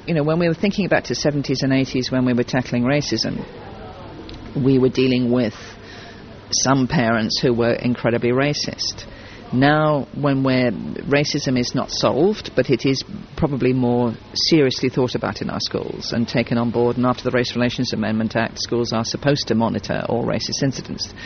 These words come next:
Doesn't mean to say that they do, and doesn't mean to say that a local authority does much with that information once they've got it. But they're not asked to monitor homophobia. Some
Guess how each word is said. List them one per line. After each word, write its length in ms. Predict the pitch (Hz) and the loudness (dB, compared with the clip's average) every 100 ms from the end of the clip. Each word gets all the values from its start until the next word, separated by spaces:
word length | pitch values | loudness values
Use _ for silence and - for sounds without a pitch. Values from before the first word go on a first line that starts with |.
| - - | -12 -8
Doesn't 220 | - 120 113 | -4 0 2
mean 140 | 113 | 2
to 100 | 120 | -2
say 160 | - 98 | -4 -4
that 140 | 92 | 0
they 100 | 101 | 0
do, 320 | 120 156 170 | 2 4 4
and 100 | - | 2
doesn't 240 | 117 - - | -4 -2 -2
mean 140 | 120 | -2
to 100 | 101 | -4
say 200 | - 117 | -4 -4
that 100 | 117 | 0
a 100 | 110 | 2
local 320 | 120 - 117 | 2 2 0
authority 380 | 117 120 117 127 | 0 2 0 2
does 240 | 117 113 | 2 0
much 260 | 123 117 - | 0 -4 -2
with 180 | 127 - | -4 -2
that 140 | 120 | -2
information 560 | 120 113 117 110 - 104 | -2 0 0 -2 -2 -4
once 200 | 101 - | -4 -2
they've 120 | 113 | 0
got 280 | 190 160 - | 2 2 -2
it. 160 | - - - - - - - - - - - - - - - | -8 -14 -16 -16 -16 -14 -16 -16 -18 -18 -18 -18 -18 -8 0
But 120 | 139 | 4
they're 100 | 170 | 6
not 300 | 190 - - - - 165 | 4 0 -6 -12 -6 0
asked 340 | 147 143 - | 0 0 -2
to 40 | 143 | 0
monitor 600 | 135 131 - 127 123 123 - - | 2 0 0 0 0 -2 -12 -10
homophobia. 540 | 131 127 - 123 107 104 | -2 0 2 0 0 -2
Some 480 | - 202 220 202 | 0 2 2 0